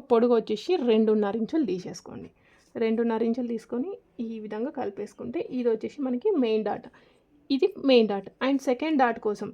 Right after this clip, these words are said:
ఇప్పుడు ఇది ఉంది కదా, ఇది ఎంత పొడుగు ఉందో అంత పొడుగు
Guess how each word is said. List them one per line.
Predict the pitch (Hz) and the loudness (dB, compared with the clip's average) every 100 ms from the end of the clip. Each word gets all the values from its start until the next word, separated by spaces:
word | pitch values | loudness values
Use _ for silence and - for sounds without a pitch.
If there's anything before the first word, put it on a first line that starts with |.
| - _ 262 | -14 _ -8
ఇప్పుడు | 254 226 233 | -6 -4 -2
ఇది | 262 | 2
ఉంది | 262 294 | 2 2
కదా, | 381 539 _ _ - 269 | -2 -4 _ _ -12 -4
ఇది | 277 | 0
ఎంత | 269 320 320 | 2 2 0
పొడుగు | 285 277 | 2 2
ఉందో | 285 370 - - | 2 0 -4 -2
అంత | 254 247 | 0 2
పొడుగు | 226 240 | 2 2